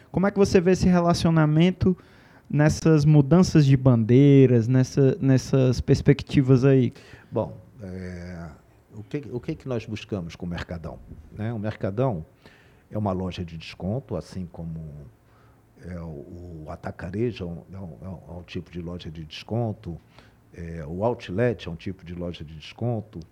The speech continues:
Speaker 1: Sim.
Speaker 2: né? Então, é, isso é uma tendência mundial,
Speaker 1: Sim.
Speaker 2: né, de, de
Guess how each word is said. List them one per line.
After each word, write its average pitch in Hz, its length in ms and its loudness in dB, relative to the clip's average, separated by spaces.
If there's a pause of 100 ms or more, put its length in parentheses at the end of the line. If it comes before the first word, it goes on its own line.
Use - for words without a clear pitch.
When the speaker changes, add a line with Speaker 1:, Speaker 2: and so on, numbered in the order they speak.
Speaker 1:
Sim. 110 400 -2 (160)
Speaker 2:
né? 107 300 -6 (140)
Então, 101 1080 -6
é, 85 760 -10 (680)
isso - 180 -10
é 120 40 -4
uma 117 120 -2
tendência 127 720 -2
mundial, 90 640 -6 (600)
Speaker 1:
Sim. 113 320 -6
Speaker 2:
né, 95 200 -4
de, 87 640 -8
de 85 460 -10